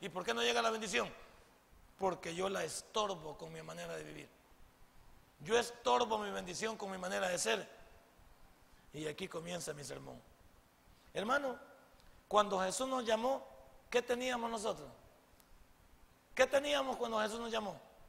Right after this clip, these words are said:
Nada como esto. Si esto no habían pescado nada. Señor, hemos, hemos, toda la noche hemos andado para arriba y para abajo.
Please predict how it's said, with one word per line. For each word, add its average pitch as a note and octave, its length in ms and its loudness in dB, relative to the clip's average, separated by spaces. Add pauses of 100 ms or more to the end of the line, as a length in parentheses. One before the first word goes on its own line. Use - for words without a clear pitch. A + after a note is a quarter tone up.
(540)
Nada F#3 440 4
como F3+ 280 -2
esto. E3+ 320 -2 (200)
Si G3+ 140 -2
esto G#3+ 160 0
no B3+ 120 0
habían C#4 200 -2
pescado C#4+ 440 4
nada. D4 460 4 (920)
Señor, D4 420 10
hemos, D4+ 220 12 (160)
hemos, D#4 440 12 (1700)
toda F4 300 12
la C#4+ 140 12
noche E4 280 12
hemos C4 160 8
andado C4 260 10
para A#3+ 180 8
arriba B3+ 140 6
y - 20 -10
para A3 140 8
abajo. G3+ 340 6